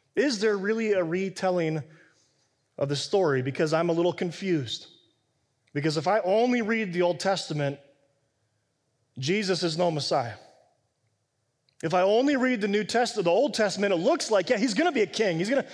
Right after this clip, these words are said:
be seated on his throne. So I'm a little confused with the story here, Peter. So I need you to prove this. So he then quotes Scripture.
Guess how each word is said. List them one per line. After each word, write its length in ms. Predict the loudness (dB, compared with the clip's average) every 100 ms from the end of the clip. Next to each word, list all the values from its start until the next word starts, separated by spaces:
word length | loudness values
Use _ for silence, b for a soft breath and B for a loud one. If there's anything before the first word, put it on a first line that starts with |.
| B
be 80 | -2
seated 420 | -2 0 0 2 2
on 140 | 2
his 180 | 0 0
throne. 320 | 2 2 2
So 120 | 2
I'm 80 | 2
a 40 |
little 160 | 2 2
confused 580 | 0 -4 0 2 2 0
with 80 | -4
the 80 |
story 400 | -4 2 2 4
here, 180 | 2 0
Peter. 380 | 0 -2 -2 -4 B B B B
So 120 | -2 0
I 40 |
need 160 | 2 2
you 100 | 0
to 60 |
prove 460 | -2 0 2 2 0
this. 520 | -6 -8 -10 -10 -18 _ _ _ _ _ _ _ _ _ _ _ _ _ _ _ _ _ _ _ _ _ _ _ _ _
So 420 | -6 -2 -2 -4 -14 _ -12
he 140 | -6
then 220 | -4 -4
quotes 540 | -4 -4 -4 -6 -12 -12
Scripture. 480 | -6 -6 -6 -14